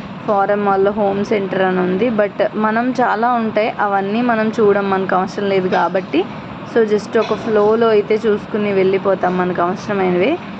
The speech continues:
నేను ఎప్పుడు అలానే చేస్తా. But ఈ షాప్ చూడగానే మా వారిని, "ఒక్కసారి వెళ్దాం ప్లీజ్" అని చెప్పేసి అయితే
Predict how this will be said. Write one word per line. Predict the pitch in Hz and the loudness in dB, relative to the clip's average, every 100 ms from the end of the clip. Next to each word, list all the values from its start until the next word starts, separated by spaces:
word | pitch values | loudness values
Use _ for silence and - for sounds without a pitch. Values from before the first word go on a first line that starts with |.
| - - | -12 -4
నేను | 202 190 190 | 0 2 2
ఎప్పుడు | 175 - 202 | 0 2 2
అలానే | 196 190 190 | 2 0 -2
చేస్తా. | 202 202 190 - 196 | 0 0 -2 -2 -2
But | 190 185 190 | -2 -2 -2
ఈ | |
షాప్ | 196 196 185 - | 0 -2 -2 -2
చూడగానే | 202 190 185 185 | 0 2 2 2
మా | 185 | 2
వారిని, | 180 175 180 | 0 0 -2
"ఒక్కసారి | 175 - 214 202 190 | -4 -4 -2 0 0
వెళ్దాం | 185 180 180 | 0 0 -2
ప్లీజ్" | 180 202 202 214 214 202 | -2 -4 -4 -4 -2 -2
అని | 190 185 | 0 0
చెప్పేసి | 180 196 208 | 0 -2 0
అయితే | 190 190 | 0 0